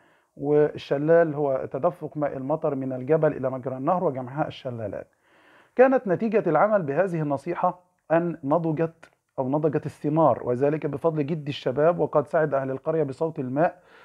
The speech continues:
المتدفق من فوق السد والذي، من فوق السد والذي كان في آذانهم كتغريد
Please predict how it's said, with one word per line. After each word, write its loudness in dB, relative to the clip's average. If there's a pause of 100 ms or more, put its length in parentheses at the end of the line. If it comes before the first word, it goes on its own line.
(180)
المتدفق 0
من -4
فوق -2
السد -4
والذي، 2
من -4
فوق -4
السد -2
والذي 2
كان 0
في -6
آذانهم 0
كتغريد -6